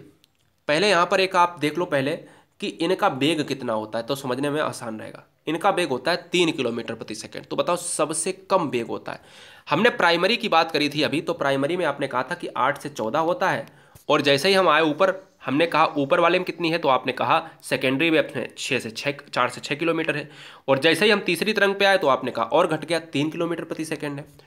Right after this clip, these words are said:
तो एक चीज़ बताना, अगर कोई चीज़ सटाक से अगर गुजर जाए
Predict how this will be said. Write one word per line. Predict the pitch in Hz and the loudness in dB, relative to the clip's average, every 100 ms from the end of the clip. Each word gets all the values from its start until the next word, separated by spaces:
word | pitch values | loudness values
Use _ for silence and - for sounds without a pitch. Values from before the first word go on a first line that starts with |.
| _ - _ - | _ -20 _ 0
तो | |
एक | 185 185 | 2 2
चीज़ | 220 214 | 2 2
बताना, | 165 120 135 170 - _ - | 2 2 2 -2 -8 _ -2
अगर | 156 202 233 | 0 2 0
कोई | 226 175 190 | 2 4 4
चीज़ | 196 190 | 2 -4
सटाक | 190 - - - - 196 220 226 | -4 -10 -12 -8 -2 6 6 4
से | - | 0
अगर | 180 147 | 0 0
गुजर | 139 131 117 | 0 0 -2
जाए | 107 - | -4 -6